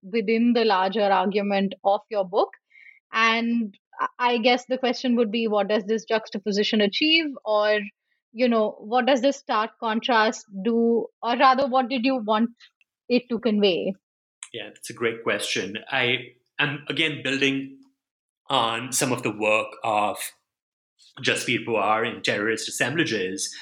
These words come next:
Speaker 2: where she's interested in what she calls bio-necro linkages.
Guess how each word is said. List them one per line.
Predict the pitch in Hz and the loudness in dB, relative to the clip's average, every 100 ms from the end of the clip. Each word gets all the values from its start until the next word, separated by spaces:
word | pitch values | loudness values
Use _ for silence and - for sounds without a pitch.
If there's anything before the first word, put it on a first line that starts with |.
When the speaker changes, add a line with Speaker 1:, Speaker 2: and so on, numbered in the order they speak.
| - - - - | -18 -20 -20 -12
Speaker 2:
where | 107 120 113 | -4 0 0
she's | - 131 117 117 143 | -2 -2 -2 -2 -4
interested | 127 147 135 - 131 | -2 -2 -2 0 -2
in | - 117 113 | -2 -4 -2
what | 113 110 | -2 -2
she | - 117 | -4 -4
calls | 120 110 107 110 - - - _ _ 143 113 - | -2 0 -2 -4 -6 -10 -18 _ _ -18 -16 -4
bio-necro | 123 120 143 147 139 117 101 - - 120 113 117 | 0 0 -2 -4 -4 -4 -4 -4 -2 2 2 0
linkages. | 107 104 110 120 131 104 82 82 - - | -2 -2 -2 -2 -2 -2 -4 -8 -8 -8